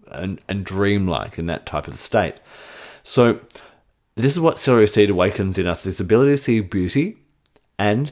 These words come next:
the ability to see beauty within ourself. So why I love celery seed is celery seed is one of my favourite oils that I would recommend to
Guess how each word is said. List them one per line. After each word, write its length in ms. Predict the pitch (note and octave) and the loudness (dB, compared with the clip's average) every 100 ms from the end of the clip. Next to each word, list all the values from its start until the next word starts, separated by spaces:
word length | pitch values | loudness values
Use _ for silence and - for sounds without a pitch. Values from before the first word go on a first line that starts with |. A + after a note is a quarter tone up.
| - | 0
the 100 | G#2+ | 0
ability 380 | F#2+ G2 G#2 | 0 -2 0
to 60 | A#2 | 0
see 280 | - G#2+ G#2 | 0 -2 -2
beauty 400 | G2 G2+ F#2 F#2+ | -2 -6 -4 -8
within 340 | F2+ E2 E2+ | -8 -6 -6
ourself. 720 | D#2 D2+ - F2 C2 - - _ _ _ _ - - - - | -6 -8 -8 -6 -8 -10 -20 _ _ _ _ -20 -20 -20 -6
So 200 | - A#2 | 2 4
why 360 | G2 A2+ D3 F3+ | 6 4 2 2
I 160 | C3 | 0
love 280 | A#2+ G2+ F#2 | 2 2 2
celery 440 | - F2+ F#2 G#2 | -2 -2 2 2
seed 420 | G#2 B2+ D#3+ G3+ - _ _ - _ | 2 0 -2 -4 -12 _ _ -20 _
is 100 | G#2 | -8
celery 460 | - - B2+ D#3+ E3 | -4 -2 0 2 2
seed 240 | - A#2+ | 2 0
is 160 | G#2 F#2 | 0 -2
one 80 | G2 | -4
of 60 | F#2+ | -2
my 120 | E2+ | -4
favourite 560 | - B2 C#3 E3+ F3 | -4 0 2 2 -2
oils 300 | G#2 G2+ G#2 | 2 4 4
that 100 | G2+ | 0
I 120 | F2+ C3 | 0 -2
would 160 | D3 | 0
recommend 520 | B2+ B2 A#2 G2 G2+ | -2 -2 -2 -2 -2
to 120 | G#2 | -4